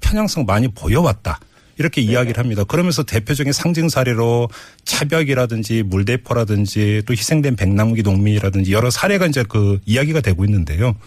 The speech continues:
Speaker 2: 맞습니다. 네.
Speaker 1: 이 경찰의 이런 정치적 중립이라고 하는 게 물론 자치 경제제로 간다면 일정하게 담보가 되겠지만 그것만으로
Speaker 2: 네.
Speaker 1: 되겠느냐. 여기에 그러니까 그 의-, 의구심을 품는 국민들도 많이 있는 것 같습니다.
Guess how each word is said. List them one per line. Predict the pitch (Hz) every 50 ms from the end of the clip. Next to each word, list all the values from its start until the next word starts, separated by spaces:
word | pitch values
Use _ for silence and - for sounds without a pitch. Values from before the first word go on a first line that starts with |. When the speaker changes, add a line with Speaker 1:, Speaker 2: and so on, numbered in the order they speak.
| - - - - - - - 107
Speaker 2:
맞습니다. | 101 95 - - 107 95 85 80 71 76
네. | 76 80 196
Speaker 1:
이 | 214
경찰의 | - - 220 233 - 254 254 233
이런 | 214 220 -
정치적 | - 127 147 - - 208 -
중립이라고 | - - 117 143 160 175 160 170 170 156 151
하는 | 151
게 | 147 143
물론 | 123 123 143 156
자치 | - - - 98 - - -
경제제로 | - 170 165 - 190 - 175 160
간다면 | 143 131 127 - 127 117
일정하게 | 92 101 104 - 143 139 127 120 107
담보가 | - - 95 95 95 117 113 117
되겠지만 | - - - - 101 101 - - 92 80 76 71 71 78 82 87 78 73 71 76 - - - - - - -
그것만으로 | - 117 123 202 226 226 220 202 190 185
Speaker 2:
네. | - - 101
Speaker 1:
되겠느냐. | 104 131 139 135 120 104 98 85 85
여기에 | 107 143 170 185 196
그러니까 | 190 170 143 - 147 139 139
그 | - - 131 127 123 123 120 120 120 120 117 107 101 - - - 110
의-, | 123 160 202 196 - -
의구심을 | 120 127 175 165 226 240 - - 208 196 185 190
품는 | 160 147 139 131
국민들도 | - - 117 120 107 113 107 104
많이 | 87 87 95 107
있는 | 123 120 110 95
것 | 85 76
같습니다. | 73 73 - - 85 80 76 -